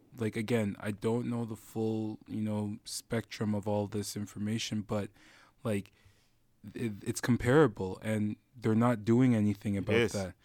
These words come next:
Speaker 1: So then it's like, well, why is it that, you know, Ukraine is so important, whereas Palestine isn't? <laughs> You know,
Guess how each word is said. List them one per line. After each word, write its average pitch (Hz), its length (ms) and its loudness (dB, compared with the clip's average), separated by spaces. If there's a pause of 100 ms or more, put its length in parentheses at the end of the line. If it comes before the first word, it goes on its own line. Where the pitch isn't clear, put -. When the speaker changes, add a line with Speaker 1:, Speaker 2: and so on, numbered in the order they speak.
(360)
Speaker 1:
So 131 160 2
then 117 520 6 (120)
it's - 300 -2
like, 113 360 0
well, 113 400 2
why 110 340 2
is 131 260 4
it 120 160 0
that, 104 360 0
you 104 180 -2
know, 107 200 2
Ukraine 110 680 0
is 101 120 0
so 113 480 2
important, 107 800 -2 (340)
whereas 104 320 0
Palestine 107 800 -2
isn't? 98 540 -2
<laughs> - 40 -20 (220)
You 113 120 4 (140)
know, 139 180 10